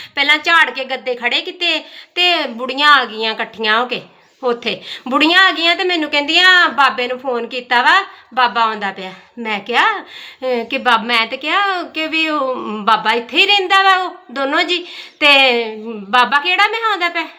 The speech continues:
ਕਹਿੰਦੇ ਪਾਟੜਾ ਆਉਂਦਾ ਪਿਆ ਵਾ। ਤੇ ਮੈਂ ਕਿਹਾ ਵੀ ਮੇਰੇ ਹੁੰਦੇ ਨਾ ਉਹਨੂੰ ਸੱਦਿਓ, ਜਿੰਨੀ ਸੇਵਾ ਮੈਂ ਕਰਨੀ ਸੀ ਮੈਂ ਕੂੜਾ ਚੱਕਤਾ, ਸਾਰੀ ਸੇਵਾ ਕਰਤੀ ਆ, ਗੱਦੇ ਇੰਨੇ ਰਹਿ ਗਏ ਆ, ਇਹ ਤੁਸੀਂ ਕਰੋ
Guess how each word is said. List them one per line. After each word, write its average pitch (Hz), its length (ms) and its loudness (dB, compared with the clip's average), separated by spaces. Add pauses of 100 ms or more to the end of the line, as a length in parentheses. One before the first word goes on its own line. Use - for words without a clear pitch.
(360)
ਕਹਿੰਦੇ 339 180 -6
ਪਾਟੜਾ 330 440 2
ਆਉਂਦਾ 208 320 -2
ਪਿਆ 190 240 -2
ਵਾ। 165 140 -6 (500)
ਤੇ 285 100 2
ਮੈਂ 330 200 2
ਕਿਹਾ 415 140 2
ਵੀ 453 200 2
ਮੇਰੇ 294 400 2
ਹੁੰਦੇ 311 320 2
ਨਾ 294 100 4
ਉਹਨੂੰ 415 300 2
ਸੱਦਿਓ, 349 360 0
ਜਿੰਨੀ 294 320 -4
ਸੇਵਾ 302 280 2
ਮੈਂ 311 140 0
ਕਰਨੀ 311 360 -2
ਸੀ 392 140 -8
ਮੈਂ 427 140 -4
ਕੂੜਾ 302 260 -2
ਚੱਕਤਾ, 285 480 0
ਸਾਰੀ 339 280 -2
ਸੇਵਾ 285 260 0
ਕਰਤੀ 277 400 0
ਆ, 381 80 4
ਗੱਦੇ 277 300 0
ਇੰਨੇ 269 320 2
ਰਹਿ 226 200 4
ਗਏ 349 120 0
ਆ, 480 160 2 (340)
ਇਹ 370 120 0
ਤੁਸੀਂ 330 420 -2
ਕਰੋ 427 340 4